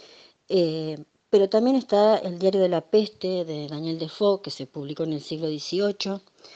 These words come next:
y todas, eh, las generaciones hablaron ficcionalmente sobre la peste. En el último tiempo, el libro de Camus, que es un ícono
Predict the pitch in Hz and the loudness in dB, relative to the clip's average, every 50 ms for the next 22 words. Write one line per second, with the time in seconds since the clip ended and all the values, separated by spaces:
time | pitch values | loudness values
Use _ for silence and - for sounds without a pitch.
0 | - - - - - _ _ _ _ - 277 240 311 330 311 311 302 - - - | -20 -20 -20 -20 -20 _ _ _ _ -4 0 2 4 6 6 6 4 2 -4 -4
1 | 208 208 185 175 180 180 175 175 180 156 - - 180 180 180 180 180 175 - - | 0 0 2 2 2 0 0 0 -2 -4 -6 -8 -6 -4 -4 -4 -4 -4 -6 -6
2 | - 175 165 175 170 175 - - - - - - - 185 170 175 180 180 180 175 | -4 -4 -4 -4 -6 -8 -10 -12 -14 -14 -12 -8 -6 -6 -4 -4 -2 -2 -2 -2
3 | 165 165 160 160 - - _ - - - 208 175 - - 220 208 214 214 208 202 | -2 -2 -4 -6 -8 -12 _ -12 -8 -6 -4 -2 0 2 2 4 4 4 4 4
4 | 208 202 - 202 185 - 185 170 175 170 170 160 156 - 165 156 - - - 160 | 2 2 2 0 0 0 0 0 0 2 0 0 -2 -2 -6 -6 -6 -8 -6 -6
5 | 151 147 _ _ - - - - - - - - - _ _ _ _ _ - 190 | -6 -6 _ _ -20 -20 -20 -20 -20 -20 -20 -20 -20 _ _ _ _ _ -6 -2
6 | 190 190 190 196 208 220 208 208 214 214 214 214 - 233 226 226 220 214 233 226 | 0 2 4 4 4 2 2 2 2 2 2 2 2 2 2 2 2 2 0 0
7 | 233 - 277 _ _ _ _ _ _ _ - 175 156 147 147 151 151 165 180 185 | 0 0 -4 _ _ _ _ _ _ _ -10 -8 -6 -6 -6 -6 -4 -2 0 0
8 | 185 180 180 170 165 160 156 151 151 147 - - - - 160 156 170 185 196 196 | 2 4 2 2 2 0 -2 -6 -6 -10 -14 -10 -6 -4 -2 -2 -2 -2 -2 -2
9 | 190 190 - - 156 147 147 147 147 151 160 - - - - 170 165 165 196 202 | -4 -6 -6 -8 -6 -6 -6 -8 -8 -8 -8 -8 -10 -10 -8 -6 -4 -2 -2 -2
10 | 180 - - 165 165 175 185 202 220 | -2 -2 -2 -4 -2 -2 -4 -6 -6